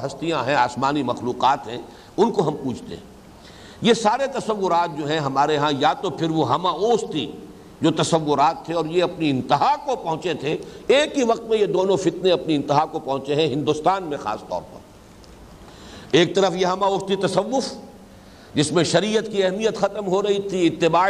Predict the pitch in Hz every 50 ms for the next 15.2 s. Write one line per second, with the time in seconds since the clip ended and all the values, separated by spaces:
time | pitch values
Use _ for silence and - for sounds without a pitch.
0 | 196 170 - 185 185 196 202 196 - - 185 165 160 180 185 160 - - - -
1 | - - - - - - 151 - - 185 156 143 156 151 165 185 190 220 214 190
2 | 202 196 202 202 202 196 190 175 180 180 - - 156 - - - - - - -
3 | - - - - - - - - - - - - 170 156 139 196 226 240 247 226
4 | - 226 190 220 220 208 226 233 247 254 254 254 254 240 214 196 185 156 180 220
5 | 240 254 233 - - 202 196 196 185 185 196 196 196 190 185 190 185 - 190 196
6 | 208 220 214 208 202 202 190 170 156 156 143 147 147 170 180 175 165 170 180 208
7 | 202 - 170 170 - - 175 - - - 285 339 - - - - - 82 80 -
8 | - - - - - - - - - - - - - - - - - 190 285 302
9 | 262 240 220 220 220 214 220 254 220 466 - - 523 226 160 127 104 - - -
10 | - - - - - - - - - - - - - - - - - - - -
11 | - - - - - - - 160 247 262 - 262 285 262 - 233 226 214 - -
12 | - - - - - - 139 110 120 139 156 190 180 151 156 160 165 156 135 -
13 | - 151 160 180 190 - - 196 175 127 139 139 143 135 120 135 151 - 113 127
14 | 220 269 269 247 233 196 - - - 151 - - - 156 160 - - 131 117 127
15 | 147 135 135